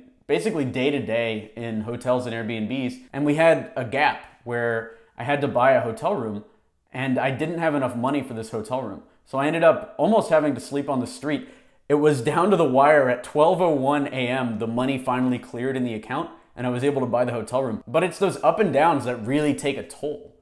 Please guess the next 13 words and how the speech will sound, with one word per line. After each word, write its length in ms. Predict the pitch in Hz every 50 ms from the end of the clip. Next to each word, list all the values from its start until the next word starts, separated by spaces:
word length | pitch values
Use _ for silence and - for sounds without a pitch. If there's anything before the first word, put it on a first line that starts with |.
| _
So 160 | _ - 175 170
the 140 | 170 190
other 180 | 196 208 262 262
thing 180 | 254 240 208 -
people 240 | 196 202 233 175
don't 240 | 175 156 175 160 -
talk 220 | 131 143 165 - -
about 400 | 165 147 143 131 120 - - 127
is 240 | 127 127 123 107
being 240 | - 143 143 147 143
threatened 380 | - - 135 143 - 147 139 120
with 120 | 117 110
lawsuits. 720 | 104 98 98 113 156 - - - - - _ - - -